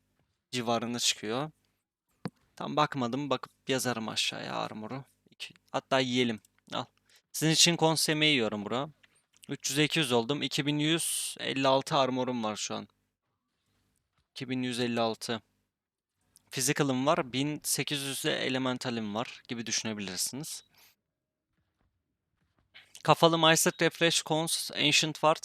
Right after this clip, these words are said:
Bunu değiştireceğim. Dediğim gibi Resilient, Freedom artı Mindset Refresh. Daha mantıklı.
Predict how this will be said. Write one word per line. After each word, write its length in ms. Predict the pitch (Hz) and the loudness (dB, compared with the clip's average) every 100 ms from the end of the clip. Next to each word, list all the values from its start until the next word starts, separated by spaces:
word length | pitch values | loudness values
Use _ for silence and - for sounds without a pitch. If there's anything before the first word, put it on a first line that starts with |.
| - | -4
Bunu 180 | 143 143 | 0 2
değiştireceğim. 720 | 143 - - 143 143 156 170 _ _ _ - _ | 4 2 2 0 0 -2 -6 _ _ _ -20 _
Dediğim 280 | 127 127 147 | 0 2 0
gibi 200 | 139 135 | 0 2
Resilient, 600 | 135 123 135 143 139 - | 2 2 0 0 -2 -6
Freedom 540 | - 131 143 135 139 - | -6 -2 0 2 -2 -2
artı 340 | 123 113 123 | -2 -2 0
Mindset 380 | 120 120 127 - | 0 0 -2 -4
Refresh. 640 | 143 - 151 147 - - - _ _ _ _ - | -6 -2 -2 0 0 -4 -12 _ _ _ _ 0
Daha 160 | 120 | 2
mantıklı. 680 | 131 135 135 139 - 131 135 | 4 2 0 -6 -6 -6 -6